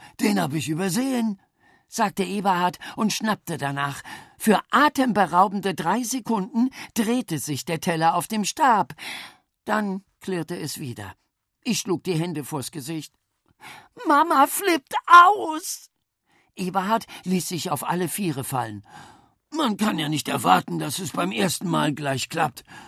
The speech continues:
Könnte mal jemand zusammenkehren, sonst trete ich mir noch Splitter in die Hufe.“ Damit starkste er über die Scherben zum Computer zurück. Stöhnend griff ich nach dem Gartenbesen. Was hätte eigentlich Onkel Arnold jetzt gesagt?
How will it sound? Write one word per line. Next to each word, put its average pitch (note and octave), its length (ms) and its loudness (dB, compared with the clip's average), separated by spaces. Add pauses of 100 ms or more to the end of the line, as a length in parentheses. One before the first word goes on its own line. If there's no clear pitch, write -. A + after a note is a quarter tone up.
(240)
Könnte C4+ 320 4
mal F3+ 200 0
jemand D3+ 340 -2
zusammenkehren, G3 960 0 (400)
sonst F#3 400 -4
trete F#3 240 -2
ich E3+ 120 -4
mir F#3 120 -4
noch F3+ 160 -4
Splitter A#3 440 0
in D#3 120 -2
die D3 140 0
Hufe.“ D3+ 400 -2 (840)
Damit F#3 480 -2 (160)
starkste - 560 -2
er F3+ 220 -6
über D3 160 -4
die D3+ 160 -2
Scherben D3+ 480 -2
zum F#3+ 240 0
Computer F3+ 580 -4
zurück. B2+ 400 -10 (460)
Stöhnend G#3+ 600 0 (200)
griff E3+ 240 0
ich D3+ 160 -4
nach C3+ 140 -4
dem D3+ 160 -2
Gartenbesen. B2+ 800 -4 (760)
Was A#3+ 260 -2
hätte A3 260 -2
eigentlich G3+ 500 0
Onkel F#3+ 240 0
Arnold G3+ 460 2
jetzt - 320 -6
gesagt? F3 480 -2